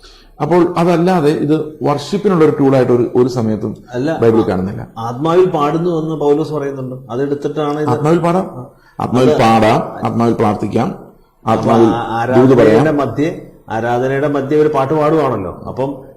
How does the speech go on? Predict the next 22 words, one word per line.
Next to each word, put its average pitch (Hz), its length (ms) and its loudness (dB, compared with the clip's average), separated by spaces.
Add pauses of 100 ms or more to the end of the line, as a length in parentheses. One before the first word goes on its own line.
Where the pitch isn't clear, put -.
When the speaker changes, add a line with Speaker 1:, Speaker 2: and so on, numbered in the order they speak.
Speaker 2:
ഈ 131 360 -2
ടങ്സ് 127 300 -6
ഉപയോഗിച്ച് 147 420 2
അല്ലെങ്കിൽ 139 320 -2
ഇത് 139 220 -2
ഉപയോഗിച്ച് 147 440 0
പാടുമ്പോൾ 151 1000 -4
അങ്ങനെ, 156 480 -6 (400)
അങ്ങനെയും 175 440 0
ആകാം 170 380 0
എന്ന് 175 200 -2 (560)
വ്യാഖ്യാനിക്കുവാണോ? 156 920 -2
Speaker 1:
ആ, 101 260 2
ഓക്കെ. - 260 -4
അപ്പൊ 123 140 0
അതിന്റെ 151 220 4
പ്രോബ്ലം 143 300 2
എന്താണെന്ന് 160 220 2
വെച്ച് 135 120 -4
കഴിഞ്ഞാല് 104 300 -2 (440)
കുഞ്ഞാടിനെ 165 580 4
ഉയർത്താത്ത 156 600 2